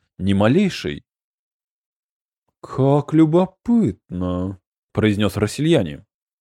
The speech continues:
«Ну-ка, войди целиком». Аврук еще несколько помедлил, но теперь ему было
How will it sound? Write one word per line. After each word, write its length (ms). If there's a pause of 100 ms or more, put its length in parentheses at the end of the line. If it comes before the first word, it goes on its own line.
(180)
«Ну-ка, 800 (240)
войди 440
целиком». 720 (920)
Аврук 600 (320)
еще 300
несколько 440
помедлил, 720 (340)
но 160
теперь 300
ему 200
было 540